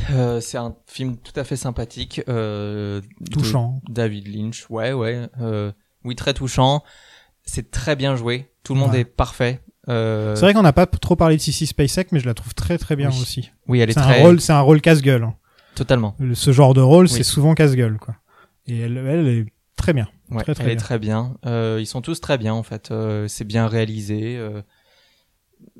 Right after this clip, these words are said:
Speaker 1: non, vraiment, euh, tout bien écrit. C'est une, c'est une petite histoire, euh, qui est,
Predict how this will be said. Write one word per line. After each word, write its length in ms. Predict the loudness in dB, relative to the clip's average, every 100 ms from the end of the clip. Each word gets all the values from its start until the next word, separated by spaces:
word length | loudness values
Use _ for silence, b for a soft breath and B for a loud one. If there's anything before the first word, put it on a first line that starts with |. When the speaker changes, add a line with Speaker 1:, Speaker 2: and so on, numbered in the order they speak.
| _ -12
Speaker 1:
non, 200 | -2 0
vraiment, 420 | 4 4 6 4 4
euh, 60 | 0
tout 520 | 0 0 0 -4 -6 -14
bien 440 | -18 -16 -6 -2 -2
écrit. 420 | -4 -6 -6 -6
C'est 180 | -2 0
une, 160 | 0 -2 -8
c'est 160 | -10 -10
une 60 |
petite 260 | -10 -16 -14
histoire, 500 | -6 0 2 2 2
euh, 260 | 2 4
qui 220 | 2 -2 -2
est, 260 | 0 -2